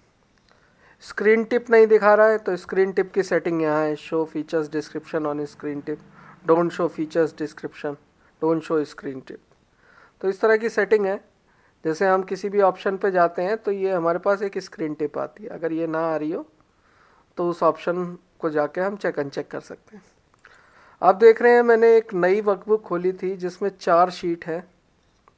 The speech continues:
और फॉन्ट एरियल है, फॉन्ट साइज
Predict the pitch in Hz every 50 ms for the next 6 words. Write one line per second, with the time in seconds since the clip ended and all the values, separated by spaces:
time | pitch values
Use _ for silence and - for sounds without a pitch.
0 | _ _ _ _ _ _ _ _ _ _ _ _ _ - _ _ _ _ - -
1 | _ _ - 165 170 175 180 185 185 185 180 - - - - - - 165 170 185
2 | 196 196 - - _ - - 165 160 160 156 165 175 180 180 180 170 185 190 196
3 | 202 - _ _ _ _ _ - 165 165 175 175 - - 175 165 175 180 180